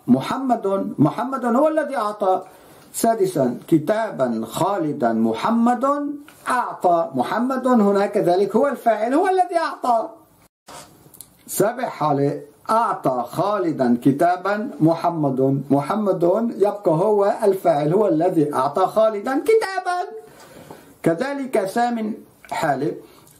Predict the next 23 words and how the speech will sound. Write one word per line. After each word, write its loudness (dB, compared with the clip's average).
"أعطى 0
خالدا 2
محمدٌ 2
كتاباً". 0
تاسع 0
حالة، -2
"أعطى 0
كتاباً 2
محمدٌ 0
خالدا". 0
كذلك 0
عاشر -2
حالة، 0
"أعطى 0
كتاباً 2
خالدا 0
محمدٌ". 2
نحن 6
نعلم 0
بأن 4
في 0
كل 4
هذه 4